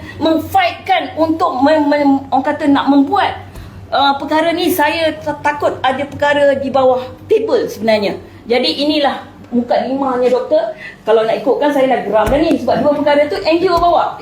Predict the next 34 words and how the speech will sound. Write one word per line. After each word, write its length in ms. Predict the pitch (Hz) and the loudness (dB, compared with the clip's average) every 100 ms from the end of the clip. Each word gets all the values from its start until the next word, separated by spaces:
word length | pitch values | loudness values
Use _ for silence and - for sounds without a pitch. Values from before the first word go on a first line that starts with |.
| - - - | -16 -18 -4
Jadi 260 | 233 311 453 | -2 2 2
walaupun, 640 | 320 330 330 359 349 330 | 2 -2 0 0 2 0
uh, 180 | 294 294 | 0 2
dalam 160 | 294 302 | 0 0
keadaan 320 | 311 269 294 | 0 0 0
sekarang 240 | 302 294 | -2 0
ni 160 | 330 320 | -2 -4
kita 240 | 294 - | -4 0
macam 320 | 320 294 285 277 | 2 2 0 0
ni 160 | 247 | 0
lah, 160 | 214 - - - - | -2 -6 -14 -18 -4
dia 240 | 294 370 | 0 0
bukan 240 | 311 - 294 | 0 0 0
melibatkan 800 | 294 285 247 285 - 294 285 - | 2 0 0 -2 0 -2 -2 0
orang 240 | 262 262 | 0 0
Melayu 240 | 254 254 247 | 0 -2 -4
semata-mata. 480 | 240 214 214 220 | -6 -4 -2 0
Saya 160 | 220 226 | 0 0
nak 160 | 226 220 | -2 -2
bagi 160 | 226 | 0
tahu 80 | 226 | -2
pada 160 | 220 214 | -2 -6
semua 400 | - 233 233 - | -4 0 0 0
rakyat, 220 | 202 - 131 | 0 -4 -6
eh. 20 | - - - - | -14 -20 -20 -8
Dia 160 | 202 277 | 0 0
melibatkan 560 | 262 240 254 - 254 | 0 -2 -2 -4 -6
semua. 460 | 240 208 208 202 180 | -4 -4 0 0 0
Sebab 260 | 220 254 202 - - 220 - - | -2 0 0 -2 -12 -18 -18 -8
kat 240 | - - - | -4 -4 0
kawasan 420 | 339 330 349 285 | 0 2 2 0
Bukit 220 | - - | -2 -2
Tagar 320 | 302 302 262 | 0 2 2
tu 320 | 226 208 214 | 0 0 -2